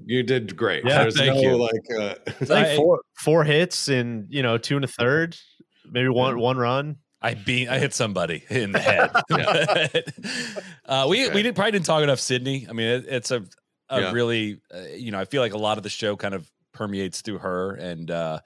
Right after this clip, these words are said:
Speaker 3: and
Speaker 1: Mm-hmm.
Speaker 3: we didn't talk a lot of t-, I mean, there's a lot. This show just has,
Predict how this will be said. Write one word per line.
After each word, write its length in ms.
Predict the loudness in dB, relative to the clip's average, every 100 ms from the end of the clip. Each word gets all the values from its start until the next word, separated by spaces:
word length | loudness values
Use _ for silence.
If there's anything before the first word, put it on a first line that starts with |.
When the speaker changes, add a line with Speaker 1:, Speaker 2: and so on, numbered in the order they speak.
| -16 _ _ _
Speaker 3:
and 260 | -6 -4 -6
Speaker 1:
Mm-hmm. 100 | -8 -8
Speaker 3:
we 80 |
didn't 140 | -8 -2
talk 180 | -2 0
a 40 |
lot 100 | -2
of 80 | -4
t-, 180 | -8 -8
I 60 |
mean, 120 | -6 -4
there's 140 | -2
a 40 |
lot. 360 | 0 0 -2 -8
This 120 | -10
show 180 | -2 -2
just 240 | 0 -4
has, 320 | -4 -4 -6